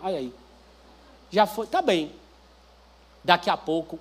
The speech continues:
ela me liga, irmão, dizendo assim, "Ó, realmente tem essa fila e tal." Depois de uma semana, ela ligou, já ligaram pra mim. Foi fazer. Irmãos, eu não tive metade do esforço.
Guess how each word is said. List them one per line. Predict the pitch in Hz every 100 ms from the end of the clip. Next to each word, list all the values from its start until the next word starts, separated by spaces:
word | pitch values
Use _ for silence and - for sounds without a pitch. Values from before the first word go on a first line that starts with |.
| -
ela | 170 190
me | 165
liga, | 151 143 139
irmão, | 131 127
dizendo | 123 139
assim, | 131 -
"Ó, | 151 160
realmente | 151 220 160 165 180
tem | 185 190
essa | 196 160
fila | - 180
e | 226
tal." | - 131
Depois | 131 143 190 175
de |
uma | 190 247
semana, | 254 175 165 190
ela |
ligou, | 156 156 165 -
já | 160
ligaram | 170 147 147
pra | 165
mim. | 170 117 - - -
Foi | 165
fazer. | 160 135 117 113 - - - - - - - - - - - - - - - -
Irmãos, | 190 226 233 165 135 - - - - - - - - - - - - - - - - - - - - - - -
eu | 233
não | 233
tive | 226 208
metade | 208 247 170 180 180
do |
esforço. | 160 - 135 151 -